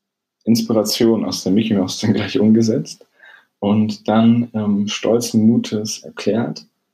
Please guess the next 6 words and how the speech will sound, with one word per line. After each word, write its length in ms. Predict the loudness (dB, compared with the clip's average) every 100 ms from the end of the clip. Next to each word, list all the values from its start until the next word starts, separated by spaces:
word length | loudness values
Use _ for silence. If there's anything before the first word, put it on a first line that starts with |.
| _ _ _ _ _ _ _ _
dass 360 | -4 -2 -4
ich 500 | -4 -4 -6 -10 -16 _
Millionär 480 | 2 2 2 0 -2
werden 280 | -6 -10 -16
möchte. 320 | -18 -18 -18 -20 _ _ _ _ _ -20 -20 _ _ _ _ _ _ _ _
Und 420 | 2 4 2 -4